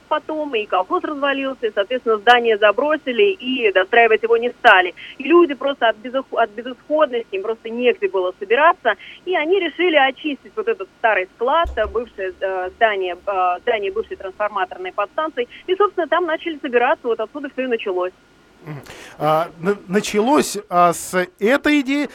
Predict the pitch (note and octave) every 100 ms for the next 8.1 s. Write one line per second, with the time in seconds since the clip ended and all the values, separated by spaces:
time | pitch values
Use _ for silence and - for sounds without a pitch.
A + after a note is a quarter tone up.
0 | - - E3+ C4 D4 C4 C4 - F#3+ A3
1 | G3+ G#3+ - - D3 D#3 E3+ _ _ -
2 | B3+ A#3+ F#3 A#3 B3+ A#3 G#3+ A#3+ A3+ C4
3 | D4 E4 C#4+ C4 A#3 _ - A3 A3+ G#3+
4 | - - G#3+ G#3+ C4+ A3+ D3+ C#3+ C#3+ C#3+
5 | B2+ - - - C3+ C#3 C3+ C#3 C#3 C#3
6 | C3+ C3+ C3+ C#3+ D3 C#3+ F3 F#3 D#3 C#3
7 | D3 C#3 E3+ E3 C3+ F3+ A3+ - A#3+ -
8 | -